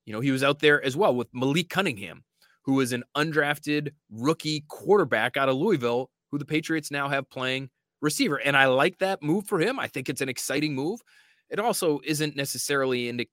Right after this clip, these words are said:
an indication that Bailey Zappi is stealing reps away from starters so that they can give Bailey Zappi the best look possible or the best prep possible. So if this continues,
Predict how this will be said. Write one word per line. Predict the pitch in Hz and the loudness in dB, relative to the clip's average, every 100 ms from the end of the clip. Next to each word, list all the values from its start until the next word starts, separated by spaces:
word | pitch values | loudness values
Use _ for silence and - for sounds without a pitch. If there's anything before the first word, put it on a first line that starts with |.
| _ | _
an | 127 127 | -6 -2
indication | 139 123 - 139 - 110 | -2 -2 0 0 0 -4
that | 107 104 - _ _ _ | -4 -6 -8 _ _ _
Bailey | - 139 131 | 0 2 2
Zappi | 113 123 123 113 98 | 2 2 2 -4 -8
is | - | -8
stealing | - 131 127 110 | -8 -4 -4 -4
reps | 107 123 - | -2 -2 -4
away | 113 107 107 104 95 _ | -4 -2 0 -2 -8 _
from | - 104 | -8 -8
starters | - 170 160 123 113 107 - _ | -4 0 2 2 0 -4 -12 _
so | - 123 | -6 -4
that | 117 110 | -2 -2
they | - 117 | -2 -2
can | - 117 | -4 -10
give | 107 123 113 104 - _ _ _ - | -4 0 0 0 -8 _ _ _ -4
Bailey | 113 107 | -2 -2
Zappi | 101 151 196 113 104 - _ _ _ - | 0 0 0 -4 -10 -12 _ _ _ -6
the | 120 - | -6 -2
best | 131 123 - - | 0 0 -4 -12
look | 107 113 - - _ _ _ _ - | -6 -4 -4 -12 _ _ _ _ -4
possible | 120 113 113 107 | 0 0 -2 -4
or | 95 | -4
the | 95 - | -4 -2
best | 113 - - | -2 -4 -10
prep | - - 90 _ - _ _ _ _ | -4 -2 -2 _ -20 _ _ _ _
possible. | - 95 - 69 | -4 -4 -6 -2
So | - 202 | 4 4
if | 226 233 | 4 0
this | 262 - | -2 -2
continues, | 240 226 170 101 82 - | -2 0 0 -2 -6 -10